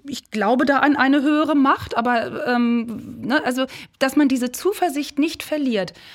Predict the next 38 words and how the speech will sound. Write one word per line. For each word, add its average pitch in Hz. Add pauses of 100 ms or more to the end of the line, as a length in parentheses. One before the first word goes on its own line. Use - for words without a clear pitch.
(120)
Und 220 (120)
das 330
wiederum 294
umgekehrt 220
habe 208
ich 214
versucht, 226 (300)
dann 254
auch 240
immer 302
in 285
der 262
Therapie 247
wirklich 269
zum 240
Ausdruck 226
zu -
bringen, 175
weil 185
ich 208
ja 226
auch 233
gemerkt 214
habe, 190
irgendwie, 254 (500)
es 220
sind 269
viele 226
Dinge, 214
die 226
zusammenkommen, 170
ne? 220
Die 208
Krise 247
und, 196
äh, 185
dann, 208
ne, 254